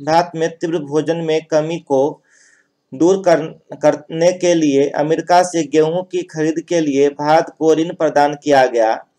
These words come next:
इस अधिनियम से आगे निर्दिष्ट किया गया कि ऋण से उपार्जित व्यय की कुछ राशि का उपयोग पुस्तकों और पत्रिकाओं, वैज्ञानिक उपकरणों की खरीद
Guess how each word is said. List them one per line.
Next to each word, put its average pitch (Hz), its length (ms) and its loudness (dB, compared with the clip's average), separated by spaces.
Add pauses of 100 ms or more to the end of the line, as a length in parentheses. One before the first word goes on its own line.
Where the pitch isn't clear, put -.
(400)
इस 190 260 0
अधिनियम 170 540 0
से 180 220 -2
आगे 156 400 4
निर्दिष्ट 160 600 -4
किया 156 240 4
गया 151 260 4
कि 156 280 -4
ऋण 165 240 -4
से 160 560 -4 (600)
उपार्जित 156 560 0
व्यय 156 300 4
की 156 200 -6
कुछ 170 300 -8
राशि 147 380 2
का 156 140 -2
उपयोग 143 600 2
पुस्तकों 156 580 0
और 151 160 4
पत्रिकाओं, 147 920 0
वैज्ञानिक 147 500 0
उपकरणों 156 540 -2
की 156 180 -12
खरीद 147 580 -2